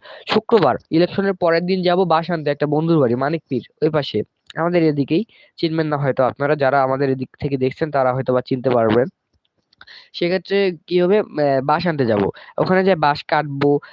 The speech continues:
বাঁশ কাটার পর, মানে, একটা অভিজ্ঞতা হবে যে আমি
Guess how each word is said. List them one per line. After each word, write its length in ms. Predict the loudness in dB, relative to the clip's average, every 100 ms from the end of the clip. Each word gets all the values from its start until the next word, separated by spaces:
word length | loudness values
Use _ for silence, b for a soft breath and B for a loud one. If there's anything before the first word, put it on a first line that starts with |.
| B
বাঁশ 220 | -2 -2 -2
কাটার 320 | -2 2 0
পর, 200 | 2 0 2
মানে, 160 | 0
একটা 160 | 0 2
অভিজ্ঞতা 540 | 4 4 2 2 2 0
হবে 280 | 0 0 0
যে 160 | 0 0
আমি 200 | 0